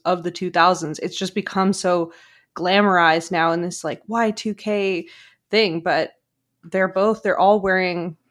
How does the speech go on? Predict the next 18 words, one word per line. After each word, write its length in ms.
fast 500
fashion, 720
<laughs> 220
just 200
like 140
in 60
the 100
original. 520
And 120
then 360
there, 300
I 100
don't 200
like 220
when 140
they 360
don't 320
update 640